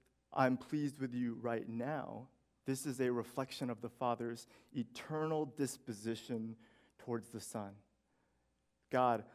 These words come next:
loves the Son. He, he delights in him. He finds joy in him and, and blesses him.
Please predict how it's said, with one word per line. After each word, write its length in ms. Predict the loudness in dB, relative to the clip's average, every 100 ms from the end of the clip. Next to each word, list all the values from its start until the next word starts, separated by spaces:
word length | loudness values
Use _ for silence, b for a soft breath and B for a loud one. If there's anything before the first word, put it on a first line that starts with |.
| B -8
loves 520 | -2 4 4 4 0
the 140 | -4
Son. 300 | -2 -2 -2
He, 220 | -2 -4 -2
he 120 | -4
delights 680 | 2 2 4 4 4 2 -2
in 120 | -4
him. 200 | -4 -10
He 120 | -10 -8
finds 420 | -2 0 -2 -6 B B B -8
joy 360 | 0 2 2
in 160 | 2 0
him 260 | -6 -12 -12
and, 80 | -10
and 240 | -8 -10 -10
blesses 560 | -10 -8 -8 -8 -8
him. 140 | -10